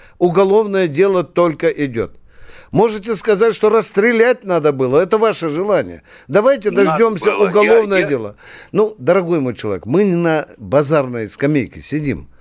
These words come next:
Speaker 1: Давайте дождемся
Speaker 2: Да нет,
Speaker 1: уголовного
Speaker 2: вы,
Speaker 1: дела.
Speaker 2: вы, вы правы. Ну, а, а если уж так, э, логически мыслить, надо антигероев-то показывать, показывать и наказывать.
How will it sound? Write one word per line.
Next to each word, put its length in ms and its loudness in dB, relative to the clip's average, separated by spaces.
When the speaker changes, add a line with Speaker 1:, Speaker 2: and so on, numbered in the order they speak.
Speaker 1:
Давайте 420 0
дождемся 600 -2
Speaker 2:
Да 100 -4
нет, 120 0
Speaker 1:
уголовного 420 0
Speaker 2:
вы, 100 0
Speaker 1:
дела. 280 -8
Speaker 2:
вы, 260 -4
вы 240 -4
правы. 460 -4
Ну, 260 -4
а, 420 -6
а 40 -6
если 280 -6
уж 160 -6
так, 160 -4
э, 100 -4
логически 680 -6
мыслить, 500 -6
надо 800 -4
антигероев-то 880 -4
показывать, 840 -6
показывать 760 -4
и 60 -6
наказывать. 960 -4